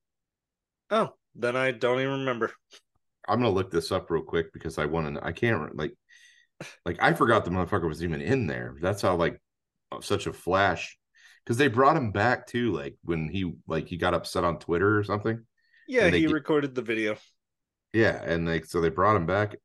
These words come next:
Speaker 1: Which, hey, it was heartfelt, and I get it. At the same time, just, y-, you had to know it wasn't gonna last that long.
Speaker 2: Yeah.
Speaker 1: And
Speaker 2: It
Speaker 1: that's
Speaker 2: was
Speaker 1: nothing against him as a person.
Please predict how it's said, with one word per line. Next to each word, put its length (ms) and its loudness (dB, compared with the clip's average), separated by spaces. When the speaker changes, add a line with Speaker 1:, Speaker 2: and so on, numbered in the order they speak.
Speaker 1:
Which, 180 -2
hey, 140 4
it 80 4
was 120 -2
heartfelt, 520 2
and 100 -2
I 80 -2
get 340 0
it. 100 0
At 160 -2
the 100 -10
same 300 -6
time, 380 -2
just, 360 -6
y-, 180 -10
you 300 -2
had 440 -4
to 80 0
know 360 2
it 80 -2
wasn't 260 0
gonna 180 -4
last 360 -4
that 220 -8
long. 320 -10
Speaker 2:
Yeah. 300 -4
Speaker 1:
And 120 2
Speaker 2:
It 40 0
Speaker 1:
that's 160 0
Speaker 2:
was 80 -4
Speaker 1:
nothing 280 -2
against 380 -2
him 120 2
as 100 -2
a 40 -6
person. 580 -2